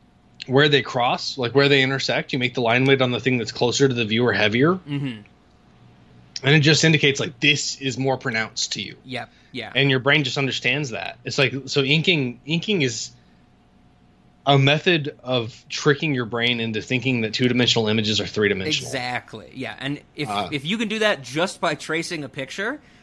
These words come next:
Speaker 2: then you've changed the world. You've changed,
Speaker 1: Right.
Speaker 2: like, human eyesight as far as we're
Speaker 1: Yes.
Speaker 2: concerned.
Speaker 1: Yep. Yeah, so n-, nowadays, I, I don't know, like, I,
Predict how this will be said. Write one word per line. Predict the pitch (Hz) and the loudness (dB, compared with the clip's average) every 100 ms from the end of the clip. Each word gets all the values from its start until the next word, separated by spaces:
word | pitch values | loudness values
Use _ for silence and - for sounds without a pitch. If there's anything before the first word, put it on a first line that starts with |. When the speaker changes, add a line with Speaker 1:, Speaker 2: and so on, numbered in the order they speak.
| - | -6
Speaker 2:
then | 147 156 | -2 0
you've | 165 | -2
changed | - 175 156 131 | 0 0 -2 -4
the | |
world. | 135 127 107 113 | -6 -6 -10 -12
You've | 139 139 | -12 -8
changed, | - 196 240 214 | 0 2 4 2
Speaker 1:
Right. | 135 135 | 2 2
Speaker 2:
like, | 208 - - | 2 0 -6
human | 185 185 170 | -2 0 -2
eyesight | 160 139 147 - 135 117 120 | -2 -4 -4 -6 -8 -8 -8
as | 147 139 | -10 -6
far | 143 127 | -6 -6
as | 127 | -4
we're | 127 | -4
Speaker 1:
Yes. | 110 120 | -4 -6
Speaker 2:
concerned. | 127 120 117 - 175 185 160 | -8 -10 -12 -16 -20 -14 -6
Speaker 1:
Yep. | 107 - _ _ _ - - - - - | -6 -6 _ _ _ -20 -20 -20 -20 0
Yeah, | 117 107 92 | 4 4 2
so | - 135 117 107 101 98 _ _ _ _ - | 4 4 6 4 2 -4 _ _ _ _ -8
n-, | 160 170 170 | -6 -6 -2
nowadays, | 170 156 202 220 147 135 123 | 4 6 6 4 4 0 -2
I, | 139 151 - | 0 2 2
I | 143 165 | 2 2
don't | 202 143 | 2 0
know, | 131 139 165 170 - _ 127 - - 117 - _ | 0 2 0 -4 -14 _ -20 -20 -20 -20 -20 _
like, | 123 107 | -2 -2
I, | 113 131 | 2 2